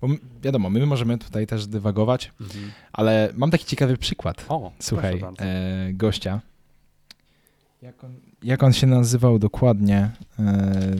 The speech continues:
Speaker 1: tutaj chyba nie zapisałem. A nie, David Lee Edward. Nawet zapisałem,
Speaker 2: O.
Speaker 1: proszę.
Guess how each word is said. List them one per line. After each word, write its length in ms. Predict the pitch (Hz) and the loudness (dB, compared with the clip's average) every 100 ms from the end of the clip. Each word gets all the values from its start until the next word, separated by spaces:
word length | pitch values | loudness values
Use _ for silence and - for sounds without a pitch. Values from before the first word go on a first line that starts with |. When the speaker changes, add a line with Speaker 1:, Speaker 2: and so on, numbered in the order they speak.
| - | -6
Speaker 1:
tutaj 360 | - 110 101 101 | -12 -4 -2 0
chyba 240 | - 107 | -2 0
nie 120 | 104 101 | 0 0
zapisałem. 580 | 104 104 - 127 107 - | -4 -4 0 2 0 0
A 100 | 147 | 2
nie, 240 | 139 90 - _ - | 4 4 -2 _ -10
David 440 | 117 139 160 151 - | 4 6 8 6 2
Lee 200 | 139 - | 0 2
Edward. 520 | 131 104 92 80 - - | -2 0 -2 -4 -10 -8
Nawet 260 | 131 170 104 | -4 -2 -2
zapisałem, 480 | 101 101 - 92 - - 131 | -4 -6 -8 -10 -14 -16 -12
Speaker 2:
O. 40 | |
Speaker 1:
proszę. 240 | 92 92 | -12 -12